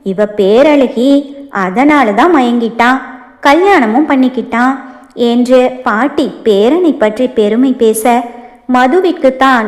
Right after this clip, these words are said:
ஏதாவது கேள்வி கேட்டு பதில் சொல்லச் சொல்லி விடுவார்களோ என்று அடி வயிற்றில் பயம் கவ்விக்கொண்டது. மதுவின் நீளமான அடர்ந்த கூந்தலை தொட்டு பார்த்த விக்ரமின் தங்கை ரம்யா, "அண்ணா, இது என்ன நிஜமான முடியா,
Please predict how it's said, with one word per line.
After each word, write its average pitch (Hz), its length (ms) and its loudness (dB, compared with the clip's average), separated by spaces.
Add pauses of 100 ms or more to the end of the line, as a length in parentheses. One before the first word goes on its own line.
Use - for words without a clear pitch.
(120)
ஏதாவது 220 720 0
கேள்வி 285 440 2
கேட்டு 277 640 2
பதில் 233 320 0
சொல்லச் 285 400 0
சொல்லி 269 260 0
விடுவார்களோ 262 840 2
என்று 240 500 2 (320)
அடி 220 360 0
வயிற்றில் 233 500 0
பயம் 214 460 0
கவ்விக்கொண்டது. 208 720 0 (560)
மதுவின் 220 560 0
நீளமான 214 800 0
அடர்ந்த 214 540 -2
கூந்தலை 240 580 0
தொட்டு 208 340 -4
பார்த்த 214 380 -2
விக்ரமின் 220 580 -2
தங்கை 202 400 -2
ரம்யா, 208 400 -2 (640)
"அண்ணா, 226 340 0 (440)
இது 214 220 -4
என்ன 226 240 0
நிஜமான 240 560 0
முடியா, 220 580 0